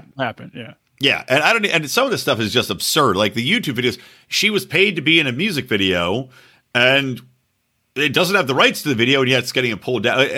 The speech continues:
Speaker 1: a-, an absurd reaction. The fact that she went about trying to take down these Twitter accounts that posted pictures of her in a absolutely legal,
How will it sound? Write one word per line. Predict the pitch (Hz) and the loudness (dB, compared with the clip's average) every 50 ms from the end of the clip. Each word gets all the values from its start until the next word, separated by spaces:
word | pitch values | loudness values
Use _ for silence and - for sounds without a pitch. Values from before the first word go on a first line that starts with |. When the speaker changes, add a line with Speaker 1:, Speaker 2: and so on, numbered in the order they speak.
| 151 151 | -4 -4
Speaker 1:
a-, | - - - | -6 -4 -2
an | 175 | -2
absurd | 175 147 - - - - 208 214 233 240 233 180 | -2 -2 -4 -6 -4 0 0 0 0 0 -2 0
reaction. | 165 135 120 117 113 107 - - 107 90 113 | 2 2 4 2 2 0 -2 -4 -4 -2 0
The | 131 135 | 0 0
fact | 131 175 196 233 240 - | 0 0 -2 -2 -2 -4
that | - 175 | -6 -6
she | - 180 170 | -4 -2 -2
went | 165 160 143 | -2 -2 0
about | 135 135 131 127 - | 2 2 2 2 0
trying | - 135 139 139 | 0 -2 0 0
to | 135 123 | -2 -4
take | 98 - 143 143 127 131 | -4 -4 -4 -4 -4 -2
down | - 131 127 117 113 | -2 -2 -2 -2 -2
these | 107 101 92 | -4 -6 -6
Twitter | - - 143 147 131 117 | -6 -4 -4 -2 -2 -2
accounts | 95 - 107 104 98 - - - - - - | -2 -2 -2 -2 -4 -6 -10 -18 -18 -6 -2
that | - 117 - | -2 -2 0
posted | - 170 190 196 190 - 170 143 117 - - _ | 0 0 2 2 0 0 -4 -4 -4 -6 -10 _
pictures | - 180 196 190 - 135 127 | -2 -2 -2 -2 -2 -4 -4
of | 113 | -4
her | 104 123 123 117 120 | -2 0 0 0 0
in | - 135 147 147 135 | 0 -2 -2 0 0
a | 139 143 139 127 127 - - _ _ _ _ _ _ - | 0 0 2 0 -2 -6 -12 _ _ _ _ _ _ 0
absolutely | 165 214 220 208 - - 202 190 180 180 | 2 2 2 0 -4 -6 -2 0 0 0
legal, | 160 127 135 165 180 175 151 165 160 151 151 135 - | 0 0 -2 -2 -2 0 0 2 2 2 0 -2 -6